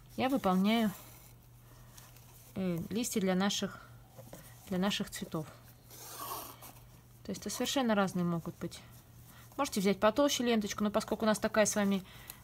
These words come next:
э, тоненькая в миниатюре, то всё-таки лучше, наверное, чтобы это была тонкая лента,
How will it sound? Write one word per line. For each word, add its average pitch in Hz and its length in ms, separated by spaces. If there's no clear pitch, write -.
э, 185 320
тоненькая 208 420
в 196 60
миниатюре, 226 520
то - 140
всё-таки 233 440
лучше, 214 280
наверное, 190 320
чтобы 185 280
это 190 120
была 180 240
тонкая 175 440
лента, 208 500